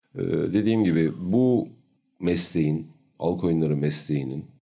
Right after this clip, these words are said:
ki bence bir meslek, hak ettiği değeri bulduğun zaman, daha fazla insan tarafından talep edildiği zaman,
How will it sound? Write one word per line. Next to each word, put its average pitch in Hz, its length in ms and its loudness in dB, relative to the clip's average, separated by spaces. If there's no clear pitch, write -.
ki 73 140 -10
bence 78 300 0
bir 73 60 0
meslek, 73 520 -2
hak - 160 -4
ettiği 110 320 0
değeri 98 400 4
bulduğun 82 600 2
zaman, 65 360 -4
daha 107 200 4
fazla 87 520 2
insan 90 360 0
tarafından 82 520 0
talep 82 320 0
edildiği 80 420 2
zaman, 64 320 -2